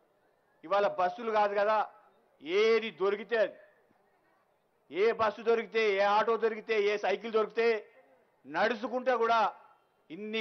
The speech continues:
గ్రామాల నుంచి ఇంతమంది వచ్చిందంటే నిజంగా మీ అందరికీ చేతులెత్తి నమస్కరించి, మరి ఇదంతా కూడా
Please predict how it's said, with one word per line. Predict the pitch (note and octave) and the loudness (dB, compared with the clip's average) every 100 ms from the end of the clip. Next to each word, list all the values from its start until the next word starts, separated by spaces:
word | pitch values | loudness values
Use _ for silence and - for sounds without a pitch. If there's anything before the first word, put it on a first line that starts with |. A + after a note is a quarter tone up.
| F3 | -2
గ్రామాల | F#3+ A3 B3+ B3 A#3 | 0 2 2 0 -2
నుంచి | G#3 G#3 G#3+ F3+ _ _ _ - | -6 -10 -10 -10 _ _ _ -16
ఇంతమంది | F#3 G3+ G3 G#3+ A#3 | -2 0 0 -2 -4
వచ్చిందంటే | A3+ A3+ G#3+ G3+ G3+ F#3+ - _ _ - | -4 -6 -8 -6 -6 -6 -10 _ _ -14
నిజంగా | E3+ C4 C4+ C4 A3+ | -2 0 2 0 0
మీ | G#3 | -2
అందరికీ | A#3 B3+ B3 A#3 A3+ | -2 0 -2 -4 -8
చేతులెత్తి | G3+ B3+ C4 C4 B3+ A#3 | -2 0 0 -2 -2 -4
నమస్కరించి, | A3+ A3 A3 G#3+ - A3+ G3 - - - - F3 | -4 -2 -4 -6 -10 -10 -10 -10 -18 -20 -8 -4
మరి | G#3 | -2
ఇదంతా | G3+ A3+ B3+ A#3+ | -2 -2 0 2
కూడా | A#3+ | 2